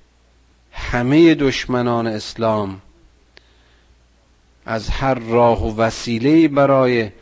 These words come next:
تحریف و نابودی اسلام تلاش می‌کنند، نام محمد صلی الله علیه و آله و سلم هنوز شایع‌ترین نام هاست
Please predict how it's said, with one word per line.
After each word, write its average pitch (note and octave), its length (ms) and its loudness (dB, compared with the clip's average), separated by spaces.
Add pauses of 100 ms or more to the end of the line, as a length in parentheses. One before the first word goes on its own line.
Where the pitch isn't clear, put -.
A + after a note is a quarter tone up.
(720)
تحریف A#2+ 600 -2
و B2 40 -4
نابودی A2 600 -4
اسلام G#2 480 -6
تلاش G#2 540 -8
می‌کنند، B2 760 -8 (1300)
نام A2+ 580 -2
محمد G#2+ 720 -6
صلی G#2 420 -10
الله G2 400 -8
علیه G2 340 -10
و G2 40 -12
آله G2 340 -10
و F#2+ 100 -12
سلم A2 600 -10 (760)
هنوز B2+ 800 -4
شایع‌ترین G#2+ 1000 -8
نام A2 280 -4
هاست F#2 580 -12